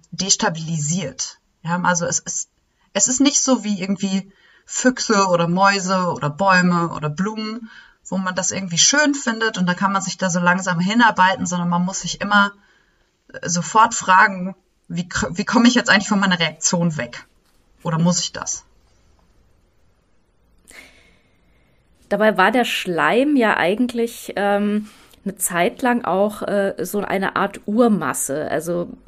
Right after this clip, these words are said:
Speaker 2: das haben Sie, Frau Wedlich, ja auch in Ihrem Buch beschrieben. Ähm, Schleim hatte eine relativ kurze, äh, Karriere als Urschleim. Und, ähm,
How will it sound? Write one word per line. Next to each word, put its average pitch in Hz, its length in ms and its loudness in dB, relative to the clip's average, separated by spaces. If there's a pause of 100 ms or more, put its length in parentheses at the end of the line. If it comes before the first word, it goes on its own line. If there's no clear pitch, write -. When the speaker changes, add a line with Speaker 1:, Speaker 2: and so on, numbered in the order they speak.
(160)
Speaker 2:
das - 360 -4
haben 202 180 0
Sie, 214 140 -2
Frau 196 240 -4
Wedlich, 196 320 -4
ja 196 100 -4
auch 185 120 -6
in 185 100 -4
Ihrem 180 200 -4
Buch 214 300 -8
beschrieben. 214 680 -2 (380)
Ähm, 185 460 0
Schleim 190 500 2
hatte - 220 -2
eine 208 220 0
relativ 208 460 -4
kurze, 220 600 0 (400)
äh, 190 240 -2
Karriere 202 800 -2 (880)
als 185 300 0 (220)
Urschleim. 165 840 2
Und, 165 460 -8
ähm, 165 540 -8